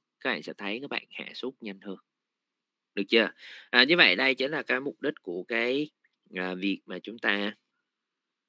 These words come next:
à, học, à, về cái bào chế, chúng ta tìm ra dạng thuốc phù hợp để tăng cường hiệu quả giảm độc tính. À, về những cái mà chúng ta học ở trong môn bào chế này thì gồm có quy trình bào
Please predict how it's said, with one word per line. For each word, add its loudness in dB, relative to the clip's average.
à, -8
học, -2
à, 0
về 0
cái -2
bào -2
chế, 2
chúng -10
ta -4
tìm -4
ra -6
dạng -10
thuốc -8
phù -6
hợp -6
để 4
tăng 6
cường -2
hiệu -8
quả -4
giảm -6
độc -16
tính. -4
À, 8
về 4
những -4
cái 2
mà -2
chúng -6
ta 0
học -2
ở -10
trong -8
môn -8
bào -2
chế -4
này -2
thì -8
gồm -6
có -6
quy -8
trình -6
bào -6